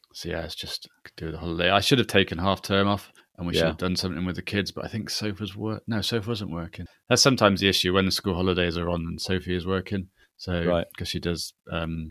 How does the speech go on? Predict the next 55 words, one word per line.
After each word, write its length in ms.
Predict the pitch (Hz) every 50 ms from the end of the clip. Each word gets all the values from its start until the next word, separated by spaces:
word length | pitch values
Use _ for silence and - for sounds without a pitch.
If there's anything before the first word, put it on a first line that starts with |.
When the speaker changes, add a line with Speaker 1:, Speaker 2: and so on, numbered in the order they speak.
| - -
Speaker 1:
Lego 340 | - - 85 90 - 92 90
robotics 580 | 87 85 90 90 78 87 80 - - - - -
classes 440 | - - 90 87 85 - - 87 82
and 100 | 90 87
stuff 240 | - - 92 - -
like 120 | 95 87
that, 120 | 87 87 -
and 80 | 87 90
they 40 |
do 180 | 85 82 90 90
a 40 | 85
holiday 340 | 87 90 92 87 90 92 87
club 220 | - - 90 90
stuff. 280 | - - 90 90 92 -
So, 200 | - - 95 92 90 80 - - _ -
Speaker 2:
Mm. 320 | - 87 85 82 87 85 - _
Speaker 1:
but 240 | - 107 101 101 -
yeah, 140 | 101 95 90
I 60 | 92
should 160 | 95 - 120
have 100 | 110 101
taken 240 | - 101 98 - 92 95
that 140 | 92 -
week 180 | - 87 - -
off 280 | 92 87 - - - - - _ -
and 80 | 92
we 60 | 95 90
should 140 | - 92
have 80 | 90 87
gone 180 | - 87 85 85
somewhere, 420 | - 90 87 87 87 90 87 82 -
but 100 | - 98
we 80 | 95
didn't. 360 | 85 90 87 87 87 87 - -
So 240 | - 87 85 85 87 - -
left 200 | 90 85 - -
taking 280 | - 87 87 - 90 90
next 220 | 90 87 - -
week 140 | 92 90 -
off 220 | 90 87 - -
and 100 | 87 87 - _ _ -
Speaker 2:
Cool. 220 | - 123 135 135 - _ _ _ -
Speaker 1:
just 140 | - - -
sticking 260 | - - - - 104
Speaker 2:
That'd 140 | - 110 -
Speaker 1:
to 40 | -
Speaker 2:
be 40 | 120
good, 160 | 127 131 117
Speaker 1:
Bude, 100 | 92 95
Speaker 2:
though. 40 | -
Speaker 1:
but 80 | - 120
that'd 100 | 127 120
be 80 | 110 107
nice, 280 | 110 117 117 107 - -
yeah. 180 | 127 117 107